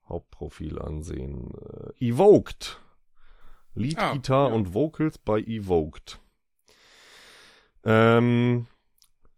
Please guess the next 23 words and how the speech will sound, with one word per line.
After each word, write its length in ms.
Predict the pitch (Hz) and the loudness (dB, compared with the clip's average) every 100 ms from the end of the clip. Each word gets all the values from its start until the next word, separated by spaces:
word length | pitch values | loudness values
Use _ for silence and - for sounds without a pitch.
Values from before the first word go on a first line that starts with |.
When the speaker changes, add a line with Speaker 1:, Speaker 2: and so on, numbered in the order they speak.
| _ _ | _ _
Speaker 1:
er 120 | 131 | -2
hat 80 | 135 | -2
geschrieben, 340 | 127 - 135 127 | -2 -2 -2 0
für 100 | 156 | 0
mich 200 | 196 170 | 0 2
war 120 | 147 | 2
Amon 240 | 143 143 | 4 4
Amarth 300 | 135 135 127 | 4 2 2
eine 240 | 123 123 113 | 2 0 0
der 140 | 110 | 0
ersten 280 | 113 - 117 | 0 -2 -2
Death 200 | 107 117 | 0 0
Metal 200 | 107 104 | 0 2
Bands, 300 | 98 92 - | 2 -2 -4
die 80 | 95 | -10
ich 80 | |
gehört 380 | - 90 87 85 | -4 -2 -2 0
habe, 400 | 90 87 87 87 | 0 2 0 0
aber 200 | 80 95 | -2 -2
irgendwann 360 | 101 101 95 92 | -2 -2 -2 -2
das 100 | 87 | -4
Interesse 480 | 92 90 113 - - | -8 -4 -4 -6 -4
verloren. 640 | 101 98 98 98 101 | -2 0 0 0 -2